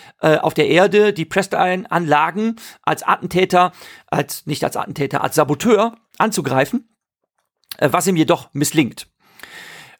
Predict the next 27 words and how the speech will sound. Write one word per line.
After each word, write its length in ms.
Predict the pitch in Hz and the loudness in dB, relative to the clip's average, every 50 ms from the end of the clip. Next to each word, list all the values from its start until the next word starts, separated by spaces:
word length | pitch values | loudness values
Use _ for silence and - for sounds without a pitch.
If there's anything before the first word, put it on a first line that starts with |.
| _ _ _ _ _ _ - | _ _ _ _ _ _ -2
Aufgegriffen 680 | - 190 233 226 - 240 180 185 220 233 - 254 240 | 0 0 0 2 0 -2 -2 0 -2 -2 0 -2 -2
und 160 | - - 156 - | -2 -2 -2 0
festgesetzt 680 | - 175 - - - 220 175 226 247 240 - - - _ - | 0 -2 -2 0 -2 0 2 2 2 0 -2 -6 -12 _ -18
wird 360 | - 117 - - 170 165 - | -18 -8 -2 0 0 2 2
er 80 | 170 143 | 0 0
dann 200 | 147 165 196 202 | 0 0 0 0
darüber, 460 | 190 160 160 185 175 165 165 - - | 0 2 2 2 2 0 0 -2 -4
äh, 300 | - 160 160 - - - | -2 0 0 -2 -2 -4
in 100 | 151 - | -8 -4
Kenntnis 280 | - 190 185 180 - | -4 -4 -4 -4 -6
gesetzt, 400 | - 160 131 151 156 - - - - - - - _ - | -4 -2 0 0 0 -2 -4 -16 -20 -20 -20 -14 _ -2
dass 200 | 160 156 - - | -2 -2 -2 -4
die 240 | 160 151 135 - | -8 -8 -6 -4
Nomad, 520 | 151 156 214 254 262 190 160 175 190 190 - - | -2 0 2 2 2 4 2 2 2 0 -2 -2
auf 160 | 139 139 - | -2 -2 0
der 200 | 165 160 170 - | 0 0 2 2
er 120 | 147 147 | 0 2
damals 320 | 120 143 143 151 151 - - | 0 0 0 0 0 -2 -4
gestrandet 520 | - - - 151 - 226 196 190 - - | -8 -8 -4 -2 -2 0 0 0 0 2
war, 400 | 139 131 - 180 208 190 - - | 2 2 4 4 2 0 0 0
ähm, 320 | 160 147 147 151 160 160 - - - 139 - _ | 0 0 0 0 -2 -8 -10 -14 -20 -20 -14 _
ein 160 | - 147 156 | -6 -4 -4
strategisch 480 | - - 160 156 - - 196 165 156 - | -4 -2 -2 -2 -2 -2 -6 -6 -4 0
sehr 160 | 160 156 147 | 0 2 2
wichtiges 320 | 220 220 - 196 156 135 | 0 -2 -4 -4 -4 -4
Schiff 240 | - - 143 - - | -2 -4 -4 -2 0
war, 260 | 135 117 143 190 190 | 0 2 2 0 0